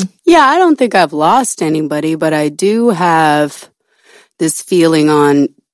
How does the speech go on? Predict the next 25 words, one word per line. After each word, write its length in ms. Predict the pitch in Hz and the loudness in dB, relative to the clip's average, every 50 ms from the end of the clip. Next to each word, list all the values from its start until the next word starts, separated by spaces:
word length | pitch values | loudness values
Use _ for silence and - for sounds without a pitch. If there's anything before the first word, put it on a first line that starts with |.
| _ - | _ -4
two 180 | - 294 311 | 0 2 2
different 300 | 285 262 233 196 175 156 | 4 4 2 2 2 2
levels. 460 | 156 151 143 139 147 160 165 170 160 | 2 0 0 0 0 -2 -2 -2 -2
One 260 | 175 185 190 202 196 196 | 0 2 2 2 2 2
is, 420 | 175 160 156 151 151 - - - _ _ _ | 2 2 0 -2 -2 -4 -8 -12 _ _ _
you 120 | - 285 320 | -2 0 2
know, 260 | 285 220 196 185 180 | 4 4 4 2 2
when 260 | 185 185 196 190 196 | 2 2 2 2 2
you 80 | 190 190 | 2 0
start 520 | - - - - 220 208 202 196 185 170 | -2 -4 -2 0 0 2 2 0 0 0
dating 340 | 190 185 185 190 185 180 190 | -2 0 2 2 2 2 0
someone, 1000 | 180 - - 185 180 180 180 170 170 170 170 165 165 160 160 156 156 156 170 160 _ _ _ _ _ _ _ _ _ _ _ _ _ | 0 0 0 0 0 0 0 0 0 0 2 2 0 0 2 2 2 0 0 -2 _ _ _ _ _ _ _ _ _ _ _ _ _
you 80 | - 180 | -8 -4
start 260 | - - 180 175 170 | -2 0 0 0 0
telling 240 | - 180 165 165 160 | -2 -2 -2 -2 -2
them 80 | 160 151 | -2 -2
about 240 | 160 156 151 - | -2 -4 -4 -4
your 100 | - 156 175 | -4 -2 0
life. 400 | 247 294 254 - - - - _ _ _ _ _ _ _ _ _ _ _ _ _ _ _ _ - | 0 0 -2 -4 -10 -18 -20 _ _ _ _ _ _ _ _ _ _ _ _ _ _ _ _ -6
When 100 | 160 156 | -4 -4
you 60 | 147 | -4
start 260 | - - 156 147 127 | -4 -4 -6 -6 -6
telling 280 | - 165 165 156 151 147 | -6 -6 -6 -4 -4 -4
them 160 | 147 143 147 | -4 -4 -4
your 280 | 143 143 123 123 - | -4 -6 -6 -8 -10